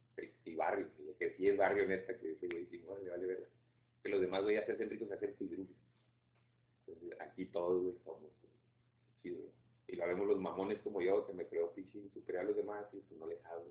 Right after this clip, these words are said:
la verga, ¿no? Es un perrito chida, y ya, no falta el güey que está más jodido y vive mejor que tú. Es como todo, pero todo, en todo el mundo es igual. Es como que nosotros comemos chile y hablamos español, pues somos los gachos, están más chidos.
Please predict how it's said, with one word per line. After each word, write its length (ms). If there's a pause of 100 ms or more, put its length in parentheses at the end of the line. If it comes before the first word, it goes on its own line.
la 80
verga, 200 (1600)
¿no? 60
Es 100
un 60
perrito 340
chida, 360
y 100
ya, 180 (1160)
no 80
falta 280
el 80
güey 160
que 80
está 220
más 180
jodido 260
y 80
vive 240
mejor 280
que 80
tú. 120 (1200)
Es 120
como 160
todo, 180
pero 140
todo, 200
en 140
todo 140
el 80
mundo 300
es 80
igual. 320 (640)
Es 100
como 340
que 60
nosotros 380
comemos 380 (160)
chile 280
y 100
hablamos 240
español, 380
pues 120
somos 160 (100)
los 120
gachos, 260
están 240
más 120
chidos. 240